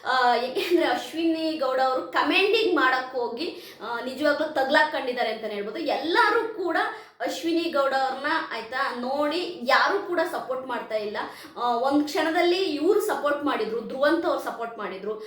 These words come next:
ಗಿಲ್ಲಿ ಮೇಲೆ ರೇಗಾಡಿದ್ರು, ಕೂಗಾಡಿದ್ರು. ಆ, but ಗಿಲ್ಲಿ, ಧ್ರುವಂತ್ ಅವ್ರೆ, ನೀವು ಜಾಸ್ತಿ ಅರ್ಚಕ್ ಹೋಗ್ಬೇಡಿ. ನಿಮ್ ಅರ್ಚೋದು, ನೀವು ಕೂಗಾಟ ಬೇರೆ ಯಾರ ಹತ್ರ ಇಟ್ಕೊಳ್ಳಿ, ನನ್ನ ಹತ್ರ ಇಟ್ಕೊಬೇಡಿ.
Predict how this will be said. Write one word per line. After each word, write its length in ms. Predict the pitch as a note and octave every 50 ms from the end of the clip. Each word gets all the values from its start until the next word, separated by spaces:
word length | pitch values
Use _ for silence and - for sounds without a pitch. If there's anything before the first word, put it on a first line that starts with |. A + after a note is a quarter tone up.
| - - - G#3
ಗಿಲ್ಲಿ 640 | G3+ C#4+ C#4 D4 D#4 C#4+ D4 D4 C#4+ C#4+ C#4 C#4 A#3+
ಮೇಲೆ 300 | C4 C4 C#4 C4 C4 A#3
ರೇಗಾಡಿದ್ರು, 600 | A#3 A#3 B3+ C4 C#4 C#4 C4 B3+ A#3+ G#3 G3+ A3
ಕೂಗಾಡಿದ್ರು. 920 | G#3+ - - C4 C#4 D4 D4 D4 A#3 - G#3+ G3 F#3+ G3 G#3+ - - - - - _ _ -
ಆ, 100 | A#3 A#3+ -
but 480 | - B3+ B3+ C4 - D4+ - D4 D4 -
ಗಿಲ್ಲಿ, 680 | - C#4 C4+ D4 D4 C#4+ C#4 C#4 C4+ C4+ - - - - _ _ _ _ _ _ _ _ _ _ _ _ _ _ _ _ _ _ _ _ _ _ _ _ _ - G3+
ಧ್ರುವಂತ್ 440 | G3 B3 C#4+ D#4 E4+ E4 D#4+ D#4+ D#4
ಅವ್ರೆ, 580 | C#4 C4 B3 B3+ C4+ D#4 G4 G4+ F#4+ - - -
ನೀವು 160 | A#3 A#3+ A#3+
ಜಾಸ್ತಿ 420 | A3 G#3+ A3+ A3+ - - - - A#3+
ಅರ್ಚಕ್ 380 | A3 G#3+ - - C4 B3 A#3+
ಹೋಗ್ಬೇಡಿ. 280 | A3+ G3 F#3+ G#3 G3+ C#4
ನಿಮ್ 260 | D#4 D4 B3+ A3+ F#3+
ಅರ್ಚೋದು, 720 | G#3 G#3+ D#4+ D4 B3 - - E4+ C#4 C4 G#3+ C#4 D4 D4
ನೀವು 200 | B3+ A3+ G#3+ -
ಕೂಗಾಟ 420 | - - C4+ C4+ B3 B3 B3 B3 C4+
ಬೇರೆ 400 | A3+ G3+ G#3 A3 A#3 B3 A#3+ A#3
ಯಾರ 140 | A#3 G#3+ G3
ಹತ್ರ 300 | G#3+ G#3 G#3 G#3 G3 G3+
ಇಟ್ಕೊಳ್ಳಿ, 340 | G3 F#3+ G3 - G#3 A#3 A3
ನನ್ನ 180 | G3 F#3 G3+
ಹತ್ರ 160 | G#3+ G#3 - G#3+
ಇಟ್ಕೊಬೇಡಿ. 440 | G3+ G3 F#3+ G3 G3 G3+ G3 -